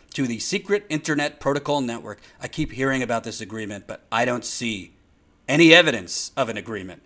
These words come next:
And if there was some type of communication with them, you think that the Trump administration might be taking that, those words and that conversation out of context to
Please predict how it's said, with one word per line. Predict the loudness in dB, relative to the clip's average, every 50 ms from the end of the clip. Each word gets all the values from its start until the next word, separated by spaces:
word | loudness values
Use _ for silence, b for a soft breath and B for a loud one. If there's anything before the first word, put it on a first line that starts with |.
| B B B B B
And | -6 -4 -4
if | -4 -2
there | -2 -2 0
was | 4 4 4 4 4 0
some | 0 2 2 2 2 0 0
type | 2 2 2 2 0
of | -6 -8
communication | -6 -2 0 0 0 2 2 2 2 2 2 0 0
with | 0 0 -2 -2
them, | -4 -4 -2 -4 -4 b b b b b b b _ _
you | -8 -8 -8
think | -6 -4 0 2 4 4 4 2 0 -2
that | -2 -2 -2
the | -2 -4
Trump | -2 0 0 2 2 0
administration | -2 -2 -2 -2 -2 -4 -4 -2 0 2 2 2 0 -4 -6 -4 -2
might | 0 0 0 -2 -2 -4
be | -6 -6
taking | -2 0 0 0 0 -2 -6 -6 -2 2
that, | 4 4 4 2 0 -4 -14 -12
those | -4 0 0 2 2 0 0
words | 2 2 4 4 2 0 -2 -2 -4
and | -4 -2 -2
that | -2 -2 -2
conversation | -2 -4 -4 -4 -6 -6 -4 -4 -4 -4 -4 -2 0
out | 0 0
of | 0 -2 -2
context | 0 2 2 2 0 0 0 0 0 0 -2 -4 -6
to | -6 -8 -6